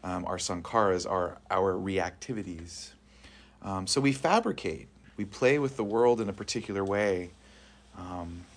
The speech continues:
and we have some agency in how we fabricate, how we co-create our moment-to-moment experience. The majority of the path is learning to fabricate in a way that leads to freedom. That is what we do. That's why we meditate. We practice mindfulness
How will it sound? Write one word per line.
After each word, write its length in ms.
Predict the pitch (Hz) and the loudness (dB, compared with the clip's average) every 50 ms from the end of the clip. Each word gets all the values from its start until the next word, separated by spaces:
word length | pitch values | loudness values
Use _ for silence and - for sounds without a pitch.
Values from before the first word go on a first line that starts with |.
| - - - | -20 -12 -8
and 120 | 101 104 | -4 -2
we 140 | 104 113 113 | 0 0 0
have 160 | 120 120 107 | 2 2 0
some 160 | - - 113 107 | 0 0 0 0
agency 500 | 95 110 110 104 113 104 - - 110 101 | 0 0 0 0 -2 -2 -2 -2 -2 -2
in 100 | 90 87 | -2 -4
how 280 | 87 - 110 107 107 | -4 -2 -2 0 0
we 140 | 98 95 92 | 0 -2 -4
fabricate, 640 | 95 - 98 95 90 90 87 85 - - 78 - - | -2 0 0 0 0 -2 -4 -10 -12 -12 -14 -14 -10
how 180 | - 92 92 | -6 -6 -4
we 100 | 92 95 | -4 -4
co-create 640 | 92 - - - 98 92 - - 92 87 85 87 85 - | -6 -6 -6 -8 -8 -6 -6 -6 -6 -4 -4 -6 -6 -8
our 100 | 87 85 | -8 -8
moment-to-moment 760 | 90 87 87 87 90 85 - - 95 90 87 87 85 82 | -8 -8 -10 -10 -12 -12 -12 -10 -10 -8 -8 -10 -10 -12
experience. 760 | 82 82 - - - 87 82 82 80 80 80 - - - - - - - - - - - - - - - - - - - - _ - - - - - - 101 98 98 - - - | -12 -14 -14 -14 -12 -12 -12 -12 -12 -14 -16 -16 -16 -16 -16 -16 -18 -20 -20 -20 -20 -20 -20 -20 -20 -20 -20 -20 -20 -20 -20 _ -20 -20 -20 -18 -12 -10 -10 -10 -10 -12 -10 -6
The 80 | - 113 | -2 2
majority 460 | 113 117 117 117 131 135 131 127 120 113 | 2 4 4 6 6 6 8 6 6 4
of 80 | 104 | 2
the 80 | - - | 0 -4
path 380 | - - 123 127 127 123 120 | -4 -2 2 2 2 2 2
is 140 | - 117 110 | 0 -2 -2
learning 680 | 107 104 113 113 120 123 123 113 104 101 101 101 98 98 - - - - - - - - - - | -2 0 2 2 2 2 2 0 0 -2 -2 -4 -6 -10 -14 -20 -20 -20 -20 -20 -20 -14 -10 -8
to 80 | 117 | -4
fabricate 580 | - - 123 113 120 110 110 - - 127 117 - | 2 4 6 6 6 4 2 -2 0 -2 0 0
in 120 | 104 104 | 0 0
a 60 | 104 95 | 0 2
way 200 | 101 98 95 95 | 2 4 4 4
that 160 | 95 87 87 | 2 0 0
leads 220 | 95 92 85 - | -2 -4 -6 -6
to 80 | - 92 | -8 -6
freedom. 360 | - - 120 110 101 87 87 | -2 0 0 0 0 -2 -4
That 200 | 85 104 95 92 | -2 -2 -2 0
is 280 | 95 101 98 92 - - | 0 0 0 -2 -2 -4
what 180 | 95 85 85 85 - | -6 -6 -6 -8 -10
we 100 | 95 92 | -10 -8
do. 200 | 85 98 104 101 | -6 -4 -2 -2
That's 220 | 92 87 - - - | -2 -2 -4 -4 -4
why 260 | 95 92 90 87 82 | -2 0 0 0 0
we 120 | 82 87 | -2 -4
meditate. 500 | 90 90 90 90 90 - - 92 82 80 - - - - - - - - - | -4 -4 -4 -4 -4 -4 -4 -4 -4 -4 -6 -14 -20 -20 -20 -20 -14 -6 -2
We 100 | 110 107 | -2 -2
practice 460 | - 139 139 151 - - 156 135 - | 2 4 4 4 4 2 -2 -2 0
mindfulness 880 | 131 127 147 185 208 - - 147 120 107 101 117 147 - - - - | 2 2 2 2 0 0 0 0 2 2 0 0 -2 -4 -8 -8 -10